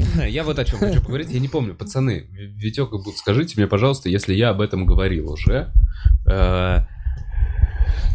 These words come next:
но вот какая у меня есть теория. Мне кажется, что из обезьяны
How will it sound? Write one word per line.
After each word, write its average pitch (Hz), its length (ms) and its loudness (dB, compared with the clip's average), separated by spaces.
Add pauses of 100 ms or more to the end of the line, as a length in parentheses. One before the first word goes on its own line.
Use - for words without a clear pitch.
но 117 220 6
вот 151 260 2
какая 117 320 2
у 107 40 0
меня 107 180 0
есть 104 180 -4
теория. 127 180 -2
Мне 117 200 0
кажется, 113 360 0
что 101 300 0
из 104 400 -2
обезьяны 101 1000 0